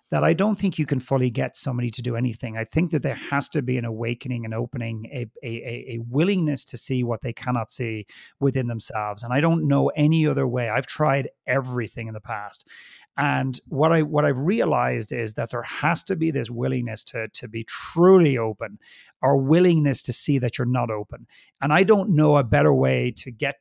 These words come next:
uh, uh, to see a human being pr-, progress to that place other than pain. And I'd love to tell you there's fifteen other ways of being more proactive. And of course there is. But actually pain tends to be the one commonality in a lot of people that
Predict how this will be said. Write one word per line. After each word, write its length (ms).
uh, 240
uh, 160
to 100
see 300
a 20
human 380
being 360
pr-, 200
progress 560
to 120
that 200
place 440
other 220
than 220
pain. 420
And 160
I'd 140
love 260
to 100
tell 220
you 80
there's 220
fifteen 360
other 160
ways 260
of 80
being 160
more 140
proactive. 420
And 100
of 60
course 200
there 180
is. 300
But 180
actually 320
pain 560
tends 400
to 100
be 200
the 120
one 360
commonality 1040
in 140
a 100
lot 180
of 60
people 320
that 260